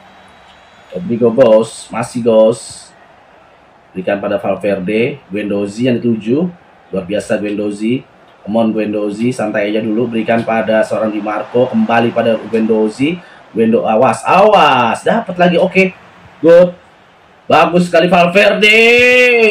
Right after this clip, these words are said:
Ah, tetapi masih mampu di blok kembali. Raspadori kembali. Sebuah blok yang luar biasa baik sekali. Lakukan tadi oleh anak-anak Internazionale Milan. Ini pertahanan mereka luar biasa. Precision ada Ibanez.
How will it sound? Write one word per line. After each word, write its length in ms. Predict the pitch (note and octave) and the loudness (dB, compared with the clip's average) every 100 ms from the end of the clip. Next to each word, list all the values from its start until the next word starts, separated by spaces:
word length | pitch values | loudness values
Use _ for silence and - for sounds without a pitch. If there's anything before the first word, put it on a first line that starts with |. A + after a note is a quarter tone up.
| G3 | 4
Ah, 320 | E3 E3+ B2 | 2 2 -2
tetapi 500 | - - B2+ - C#3 C3 | -12 -6 -6 -6 -8 -4
masih 340 | - F3 F#3 | -4 -4 -6
mampu 460 | D#3+ D#3+ F3 C#3 B2 | -4 -4 -4 -4 -6
di 240 | A2 G2+ - - - - | -6 -10 -14 -20 -20 -2
blok 240 | G3 B2+ F3 | -2 -2 -6
kembali. 340 | E3+ D3 C3+ - | -2 0 -2 -4
Raspadori 760 | - B3+ D4+ C#4+ B3 A#3 G#3 F3 | 0 0 0 0 2 4 4 2
kembali. 600 | E3+ F3 F#3+ B3+ C4+ B3 C3+ - - - - - | 2 0 2 4 4 4 2 -2 -16 -20 -20 -20
Sebuah 640 | - B2+ C3+ F3+ A#3 A3 F3 | -14 -12 -6 0 4 4 4
blok 320 | G3 G#3 G3 | 4 4 2
yang 160 | F3 F#3 | 2 2
luar 220 | F3+ E3+ | 4 4
biasa 400 | E3+ E3 E3 C#3+ | 2 0 0 0
baik 320 | - F3 - | 2 2 0
sekali. 400 | - - D#3 C#3 C#3+ - - - - - - | -4 0 2 0 -4 -10 -20 -20 -20 -20 -14
Lakukan 380 | - C3 C#3 B2+ | -12 -4 -2 0
tadi 160 | C3+ | 0
oleh 160 | C3+ C#3 | 0 0
anak-anak 420 | C3 C3 C3+ D3 | 0 -2 -4 -4
Internazionale 680 | C#3+ B2+ D3 F3+ F3 F3 E3+ | -6 -4 -2 0 0 0 2
Milan. 400 | F3 D3 D#3 F3 - - - - | 2 2 0 -4 -10 -20 -18 -8
Ini 100 | D3 B2+ | -6 -6
pertahanan 400 | - D3+ D3 C#3+ | -4 -2 0 2
mereka 320 | D3 - B2+ | 0 2 0
luar 220 | B2 A#2+ | 2 0
biasa. 400 | A#2+ C3 A#2+ A#2+ - - - - - - | 0 -2 -2 -4 -6 -18 -20 -20 -4 2
Precision 560 | F3+ F3+ F#3+ F#3 E3+ | 2 2 0 0 0
ada 500 | C#3+ D3+ D#3+ D3+ D3+ D3 | 2 2 0 2 2 2
Ibanez. 640 | C#3+ C3 B2+ B2 - - | 0 0 0 -4 -6 -18